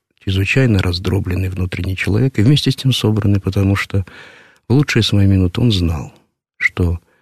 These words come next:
а, его стихотворные сказки волшебные, вот эти поэмы, которых там восемь штук или сколько, читают детям вслух каждый день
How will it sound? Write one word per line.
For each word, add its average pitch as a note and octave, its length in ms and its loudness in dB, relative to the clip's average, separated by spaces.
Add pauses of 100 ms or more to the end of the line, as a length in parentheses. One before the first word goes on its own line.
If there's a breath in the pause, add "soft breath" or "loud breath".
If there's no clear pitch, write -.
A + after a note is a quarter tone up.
(680)
а, F#2 420 -2 (300)
его E2+ 400 -2 (240)
стихотворные F2 640 -8
сказки - 380 -4
волшебные, D#2+ 560 -8 (160)
вот - 120 -16
эти - 140 -14
поэмы, F2+ 640 -4
которых - 360 -10
там F2 200 -10
восемь G2+ 300 -2
штук - 320 -10
или - 80 -12
сколько, - 420 -12 (1900)
читают G2+ 420 2
детям F#2 280 0
вслух - 380 -2 (840)
каждый F2+ 460 0
день G2 340 -2